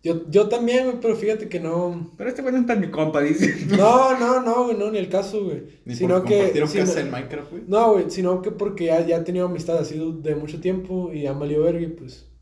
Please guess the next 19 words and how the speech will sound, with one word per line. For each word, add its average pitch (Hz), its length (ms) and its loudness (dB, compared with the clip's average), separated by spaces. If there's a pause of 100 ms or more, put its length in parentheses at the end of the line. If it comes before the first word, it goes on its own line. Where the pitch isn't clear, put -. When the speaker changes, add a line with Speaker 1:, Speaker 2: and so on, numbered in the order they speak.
(640)
Speaker 2:
Hasta 120 280 -8
ahí 113 180 -4
no 117 120 -4
pasa - 180 -12
Speaker 1:
hasta 107 120 -6
Speaker 2:
nada. 139 120 0
Speaker 1:
ahí, 226 340 0
siento 180 260 -2
que 170 80 -4
todas 160 280 0
las 180 80 -2
amistades 160 280 -2
tienen 165 220 0
un 165 60 -4
ciclo. 170 360 -4 (400)
Speaker 3:
Eres 113 260 -4
una 107 160 -8
más, - 440 -14
güey. - 240 -20